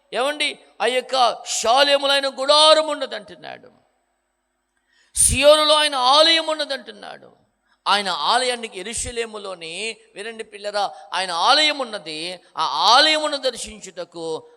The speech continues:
అనేక మంది, అనేక ప్రాంతాల నుంచి వెళ్ళి ఆలయాన్ని దర్శిస్తున్నారు ఆ రోజుల్లోనే. వింటున్నారా?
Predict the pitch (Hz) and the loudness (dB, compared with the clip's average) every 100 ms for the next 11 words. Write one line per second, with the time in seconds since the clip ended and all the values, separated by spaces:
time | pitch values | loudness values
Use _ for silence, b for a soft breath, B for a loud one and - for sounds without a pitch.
0 | - 135 160 175 196 214 240 233 214 196 | -16 -14 -12 -12 -8 -6 -6 -8 -14 -16
1 | 180 175 165 _ - 147 190 214 220 - | -16 -14 -16 _ -20 -16 -14 -14 -16 -16
2 | 147 147 196 - 208 196 185 - 160 151 | -8 -6 -6 -10 -12 -12 -16 -16 -12 -12
3 | 147 147 131 b b - 110 135 156 160 | -10 -12 -12 b b -14 -10 -8 -8 -8
4 | 156 135 135 131 135 - 127 123 120 110 | -12 -14 -16 -18 -20 -20 _ -18 -16 -18
5 | _ _ 104 120 127 117 120 123 110 101 | _ _ -18 -16 -16 -16 -16 -16 -16 -20
6 | 60 50 _ _ _ _ _ _ _ _ | -20 _ _ _ _ _ _ _ _ _
7 | _ _ _ _ 107 139 151 165 185 | _ _ _ _ -20 -14 -10 -8 -10